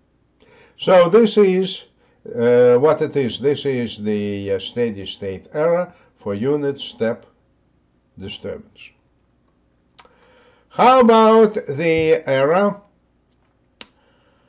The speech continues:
uh, for reference, the tracking error? Tracking error is defined as the discrepancy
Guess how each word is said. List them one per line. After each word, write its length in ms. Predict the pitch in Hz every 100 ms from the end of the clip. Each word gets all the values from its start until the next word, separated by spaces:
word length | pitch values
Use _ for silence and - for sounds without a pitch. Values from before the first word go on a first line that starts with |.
| _ _ _
uh, 500 | 127 143 147 143 139
for 840 | - 175 180 175 175 165 165 147 - - - 135
reference, 840 | 139 202 226 - 104 90 - - -
the 200 | 110 120
tracking 600 | 110 151 202 202 135 110
error? 320 | 98 85 78 - _ _ _ _ _ _
Tracking 540 | 160 233 247 214 185
error 500 | - 180 190 185 170 -
is 320 | 180 190 127
defined 880 | 123 123 - 156 156 151 147 139 - _ _ _ _ -
as 520 | 151 151 147 143 -
the 260 | 120 127 123
discrepancy 1200 | 117 113 - 147 208 208 196 180 - 180 175